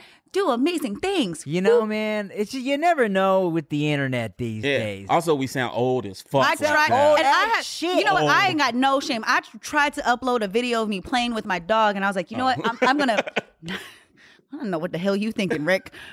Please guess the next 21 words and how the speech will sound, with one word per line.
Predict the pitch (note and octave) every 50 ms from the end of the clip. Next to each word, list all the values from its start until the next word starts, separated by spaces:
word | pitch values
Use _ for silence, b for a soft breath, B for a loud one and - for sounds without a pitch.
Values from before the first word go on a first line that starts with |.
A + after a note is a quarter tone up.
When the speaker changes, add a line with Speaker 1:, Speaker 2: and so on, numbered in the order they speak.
| B -
Speaker 1:
but | B3 C4 B3+
I | C4+ C#4+
tried | - G#4+ G4
to | E4+ -
upload | D#4+ E4+ - D4 D4 D4 C#4+
a | C4+
video, | A#3+ A3 B3+ B3+ B3 A3 G3+ F#3+ F#3 F#3+ -
and | - B3+ B3 B3+
I | B3+ C4
was | D#4+ D4+ D#4 A3+
like, | C4 A#3+ A#3 A3+
"Okay, | C4 C#4+ C#4 - D4 C4 B3 B3 A#3+ - -
in | - A#3 A#3 A3+
the | G#3+
TikTok | G3 - F4 C#4+ C#4+ - - C4+ B3 A#3+ A#3+ A#3+
world, | A#3 A#3 A#3 A3+ G3+
you | A#3
gotta | A3+ G#3+ G#3 G3+
throw | - A3 G#3+ G#3 G#3+
some, | G3+ - G#3 F#3+ F#3 F3+ F3 - -
some | D#3 - G3 F#3 E3 D#3+ D#3+ D3+ D3+ D3